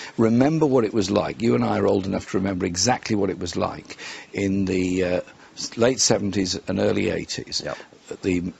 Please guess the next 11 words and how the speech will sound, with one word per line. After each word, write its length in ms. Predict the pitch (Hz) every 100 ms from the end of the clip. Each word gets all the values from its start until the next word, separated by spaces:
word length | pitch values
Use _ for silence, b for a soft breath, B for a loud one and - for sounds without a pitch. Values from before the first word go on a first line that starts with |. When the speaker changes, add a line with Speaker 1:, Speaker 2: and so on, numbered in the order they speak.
| -
Speaker 1:
military 480 | 113 123 143 139 123
presence 680 | - 104 95 92 - - - - -
all 160 | 107 101
over 200 | 98 98
Northern 360 | 98 90 92
Ireland, 540 | 87 82 78 - 78 - B B B -
the 260 | 98 95
huge 520 | - - - 151 135 -
divide 460 | 107 101 98 90
between 340 | 90 - 92 82
communities, 720 | - 87 87 78 - - -